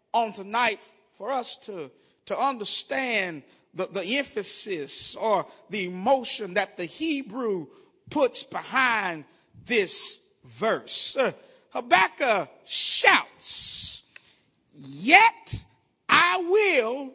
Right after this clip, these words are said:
rejoice in the Lord." That's interesting to me on tonight because in the midst of a bad situation, when there are no figs,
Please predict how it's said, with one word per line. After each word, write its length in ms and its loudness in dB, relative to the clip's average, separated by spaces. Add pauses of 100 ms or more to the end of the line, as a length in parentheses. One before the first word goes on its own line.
rejoice 1080 0 (460)
in 220 2
the 80 0
Lord." 480 -4 (760)
That's 220 2
interesting 440 -8
to 60 -6
me 200 -4
on 160 -6
tonight 420 -2 (600)
because 800 0 (480)
in 140 0
the 80 0
midst 600 -2 (380)
of 100 0
a 60 0
bad 340 0
situation, 720 -12 (720)
when 160 0
there 260 6
are 200 0 (1040)
no 260 0
figs, 1080 -6